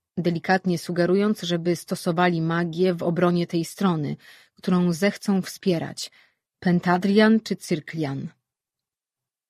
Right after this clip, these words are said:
A jak zareagują na to głosy? Będą podejrzewać, że to twój rozkaz. Przypomnę im, że chociaż nie mogę wydawać tkaczom rozkazów, nie mogę też ich powstrzymać przed naśladowaniem mnie.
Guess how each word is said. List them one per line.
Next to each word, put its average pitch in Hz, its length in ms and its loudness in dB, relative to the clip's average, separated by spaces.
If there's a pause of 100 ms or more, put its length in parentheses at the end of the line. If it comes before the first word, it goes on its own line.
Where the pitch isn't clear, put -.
(480)
A 165 80 -8
jak 247 240 -2
zareagują 170 600 0
na 156 100 -2
to 151 160 -8
głosy? 151 600 -6 (680)
Będą 185 400 2
podejrzewać, 208 680 0
że 208 160 -4
to 233 120 -8
twój 233 340 0
rozkaz. - 680 -10 (1300)
Przypomnę 185 640 2
im, 214 300 2
że 196 120 2
chociaż 196 380 -2
nie 202 120 4
mogę 202 260 4
wydawać 156 480 -2
tkaczom 175 420 -4
rozkazów, 165 720 -2 (500)
nie 196 100 6
mogę 247 240 8
też 233 220 0
ich - 180 -6
powstrzymać 214 840 -2
przed 175 220 -6
naśladowaniem 165 800 -2
mnie. 151 420 -4